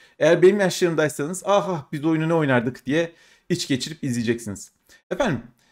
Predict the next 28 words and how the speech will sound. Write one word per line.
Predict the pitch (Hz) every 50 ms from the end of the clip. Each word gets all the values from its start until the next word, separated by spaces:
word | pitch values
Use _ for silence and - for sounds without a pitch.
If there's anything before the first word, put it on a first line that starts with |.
| _ _ _ _ -
e, | 127 131 131 127 127 127 127
Start | - - - 269 247 240 240
New | 240 247 240 240
Park | 240 220 220 226 233
dediğinizde | 226 190 220 214 208 214 190 180 220 208 160
burada | 185 226 208 208 220
size | 208 - 214 208
herhangi | 196 214 220 214 196 185
bir | 208 196
park | 202 220 208 202 208 -
veriyor. | 147 165 185 170
Bu | 165 196
ara | 202 202 214 220 220 - _ _ _ -
Roller | 147 165 190 196 190
Coaster | 208 202 190 202 196
Tycoon, | 185 - 196 196 196 208 202 190 - -
Tycoon | - 202 196 190 190 196
zaten | 180 190 180 185 185
yönetim. | 170 170 180 180 170 175 - 196 220 - - _ _ - - - _ - 156
Roller | 180 190 202 196
Coaster | 214 202 190 196 - 170
ise | 160 151 - 196 160 151
bu | 165 180 135 120
devasa | 151 156 156 170 180 175 - 185
hız | 165 170 196 185 -
trenlerine | - 143 156 147 143 151 151 156 165
verilen | 175 180 156 170 202 196 170
isim. | 165 - - 123 - -